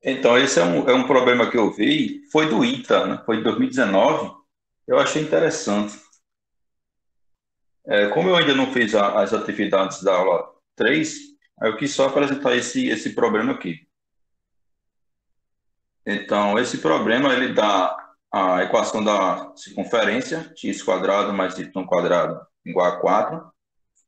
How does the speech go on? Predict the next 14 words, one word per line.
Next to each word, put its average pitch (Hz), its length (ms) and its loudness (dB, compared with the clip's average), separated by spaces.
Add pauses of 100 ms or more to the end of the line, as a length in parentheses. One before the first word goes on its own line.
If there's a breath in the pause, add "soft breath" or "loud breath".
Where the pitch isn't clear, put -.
(220)
Então, 95 320 -4
o 95 40 -2
raio 92 280 0
é 90 60 0
dois. - 680 -4 (1400)
Ele 127 220 0
dá 120 100 4
um - 220 -2
ponto, 170 640 -4 (400)
x 104 460 -6
um 98 340 -4
e 95 220 -4
y 98 340 -8
três, 123 520 -2